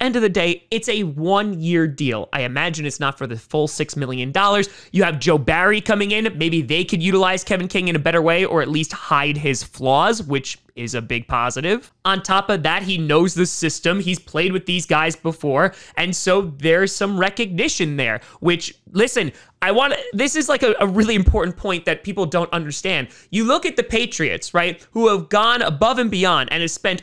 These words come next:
a crap ton of money on a crap ton of people in free agency, right?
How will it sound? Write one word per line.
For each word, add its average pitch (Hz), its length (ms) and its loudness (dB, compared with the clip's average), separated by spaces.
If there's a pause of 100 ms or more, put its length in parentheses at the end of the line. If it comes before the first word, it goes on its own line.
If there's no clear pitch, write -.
a 196 100 0
crap 233 440 -2
ton 233 160 2
of 208 80 2
money 175 400 0 (160)
on 175 120 2
a 143 60 -2
crap - 380 -2
ton 202 160 2
of 180 80 -6
people 160 600 0
in 196 200 0
free 165 280 2
agency, 120 640 -4 (160)
right? 220 320 -2